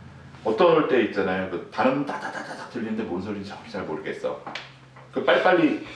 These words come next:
이게 박힌 것들이 이해가 안 된다는 얘기거든요. 문장력이에요, 문장력. 그래서 뭐요? 듣는 거, listening comprehension이라고 그러죠. 듣고서 이해하는 거, 이해하는 부분이 좀 떨어집니다. 많이 읽고 또 많이 듣고 해야 돼요. 근데 그 듣는 거 자체로도 많이 해결이 돼요.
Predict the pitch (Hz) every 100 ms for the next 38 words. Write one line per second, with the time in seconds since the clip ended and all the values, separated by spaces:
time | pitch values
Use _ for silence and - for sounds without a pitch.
0 | - - 113 117 - - - - - -
1 | - - - - - - - 151 131 120
2 | 120 98 107 107 107 123 113 87 80 76
3 | 76 90 - - - 185 202 - 151 175
4 | - - 76 - - - _ - 101 110
5 | 107 - - - 480 480 - - _ _
6 | _ _ - 90 85 - - 117 135 175
7 | 175 151 - - 117 120 - 175 165 -
8 | 190 196 180 135 101 104 - 110 - 110
9 | - 120 117 113 - 123 123 104 87 80
10 | - - 101 117 104 95 90 82 - 147
11 | 156 87 80 82 - - - - - 135
12 | 151 120 - 131 127 123 117 107 104 104
13 | - - 117 110 143 - 85 104 - -
14 | 151 185 220 220 147 - 143 135 117 -
15 | 107 147 147 - 92